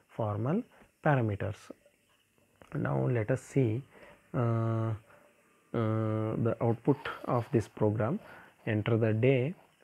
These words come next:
twelve, enter the month ten, that is October, enter the year two thousand fourteen. So once we call this, uh, F U N C function,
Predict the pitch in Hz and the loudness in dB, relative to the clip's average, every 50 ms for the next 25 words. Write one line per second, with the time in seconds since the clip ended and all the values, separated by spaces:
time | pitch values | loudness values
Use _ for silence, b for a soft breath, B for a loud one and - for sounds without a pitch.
0 | _ _ - 117 110 110 120 143 180 - _ _ _ _ _ _ _ _ _ _ | _ _ -2 0 0 0 0 -2 -4 -8 _ _ _ _ _ _ _ _ _ _
1 | _ _ _ _ _ _ _ _ - 110 104 101 - 110 107 110 104 107 110 123 | _ _ _ _ _ _ _ _ -6 -4 -4 -4 -2 -2 -2 -2 -2 -2 -2 -4
2 | 139 165 180 - - - _ _ _ _ _ _ _ - 117 110 107 123 151 185 | -4 -6 -8 -10 -14 -20 _ _ _ _ _ _ _ -2 0 0 0 -2 -2 -4
3 | - _ _ _ _ _ - 120 104 - 107 104 107 - - - _ - 113 110 | -8 _ _ _ _ _ -2 0 0 2 0 -2 -2 -4 -6 -4 _ 0 0 0
4 | 117 127 139 - B B B B B B B B _ _ 117 110 107 - 117 107 | 0 -2 -4 -6 B B B B B B B B _ _ -4 -4 -2 0 0 0
5 | 113 - - - 117 113 123 151 185 185 - - _ - - 110 - - 107 120 | 0 -2 -2 0 0 2 2 0 0 -4 -6 -14 _ -4 -4 -4 -2 -2 -4 -2
6 | 147 190 226 - - - 127 120 - - 107 104 - - B B B B B B | -4 -4 -6 -6 -2 0 0 0 2 -2 -2 -2 -6 -12 B B B B B B
7 | B B B B - - - - 135 120 113 135 170 - _ _ _ _ _ _ | B B B B -20 -10 0 0 2 2 2 -2 -6 -10 _ _ _ _ _ _
8 | _ _ _ - _ _ - - - - - 131 131 139 139 135 - - - - | _ _ _ -20 _ _ -20 -20 -12 -6 -2 0 2 2 2 0 -2 -10 -12 -4
9 | - 120 120 120 113 - - 113 113 117 120 117 117 110 101 - - 107 107 104 | 0 2 2 2 2 0 0 0 0 2 2 2 0 0 -2 -4 -2 -2 0 0
10 | 107 101 - - - - - _ - 123 107 - - 131 131 127 117 113 107 - | 0 -2 -6 -10 -16 -20 -12 _ -2 -2 -2 0 0 0 2 2 2 0 -2 -4
11 | 113 113 - 113 113 123 120 - 117 107 104 117 120 | -6 -6 -4 -4 -4 -2 -2 -4 -4 -4 -4 -4 -6